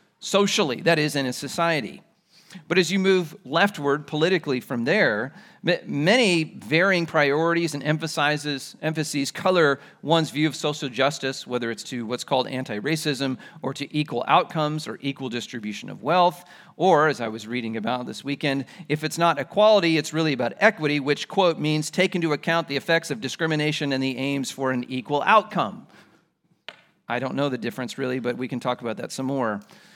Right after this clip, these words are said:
Now, as Christians, we might wish to ignore these issues altogether,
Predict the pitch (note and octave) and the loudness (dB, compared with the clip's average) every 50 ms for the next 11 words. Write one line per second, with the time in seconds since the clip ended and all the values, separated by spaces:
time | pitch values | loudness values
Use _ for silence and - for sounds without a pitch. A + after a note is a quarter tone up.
0 | - - _ _ _ _ _ _ _ _ _ _ _ _ _ _ _ F3+ F#3 F3+ | -20 -20 _ _ _ _ _ _ _ _ _ _ _ _ _ _ _ 4 4 4
1 | - - - C#4 C4+ B3+ - - D#3 C3+ C3+ D#3 D#3 - - - - D3+ - F3 | 2 2 2 2 2 2 2 -2 -2 -2 -4 -4 -6 -8 -12 -14 -14 -6 0 2
2 | C4 C#4+ C4 A#3 G3+ F3+ E3+ F#3 A3+ A3 G#3 - - G3+ G3+ G3 F3+ - F#3 F3+ | 4 6 6 6 4 4 4 4 4 4 4 2 0 0 0 0 0 0 -2 0
3 | D#3+ D#3 F3 G3+ A#3+ B3 A3+ F3+ E3 E3 D#3 D#3+ E3+ D#3 - F3 E3 D3 D#3 B2+ | 0 2 4 4 6 4 4 4 2 0 2 0 0 0 -2 -2 -4 -2 0 0
4 | D3+ D3+ C#3 C#3+ C3+ F3 F#3+ F3+ B2 F2+ - | 0 0 0 0 2 2 2 2 2 -2 -6